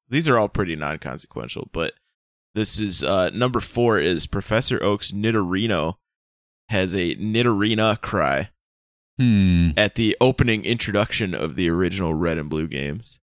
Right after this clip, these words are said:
Speaker 2: Did they mention that error in Ultra Sun, Ultra Moon, too?
Speaker 1: Is that an error in Ultra Sun, Ultra Moon?
Speaker 2: Oh, in the Seafolk Village, two of the Pokemon have the wrong, uh,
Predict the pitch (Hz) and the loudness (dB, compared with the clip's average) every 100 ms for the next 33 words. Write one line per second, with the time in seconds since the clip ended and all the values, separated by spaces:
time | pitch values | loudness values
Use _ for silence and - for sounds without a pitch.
0 | _ _ _ 98 98 104 95 101 95 92 | _ _ _ -4 0 2 4 4 2 4
1 | 92 101 104 101 92 92 92 101 - 104 | 4 6 4 4 4 4 4 2 4 4
2 | 95 98 - 90 95 101 110 - 98 110 | 4 2 2 4 4 4 2 2 2 0
3 | 120 _ _ _ _ _ _ _ _ - | -8 _ _ _ _ _ _ _ _ -6
4 | 101 85 95 101 110 - 92 98 135 120 | -4 -2 2 2 0 -2 2 4 4 2
5 | 101 104 117 - 104 101 110 113 95 123 | 0 -2 -2 0 2 2 0 0 2 0
6 | - _ 104 95 76 80 - - - 92 | -2 _ -6 -2 -2 -4 -10 -18 -2 2
7 | 95 95 92 87 80 - _ - - 110 | 4 6 6 4 2 -4 _ 2 2 4
8 | - 98 95 92 95 87 82 73 - - | 4 2 2 2 2 0 -2 -4 -4 0
9 | 101 90 82 95 85 80 80 78 80 78 | 2 0 0 0 0 0 0 0 -4 -6
10 | 78 82 80 80 80 73 - _ _ - | -4 0 0 0 -4 -8 -14 _ _ -6
11 | 85 76 76 | -2 0 -2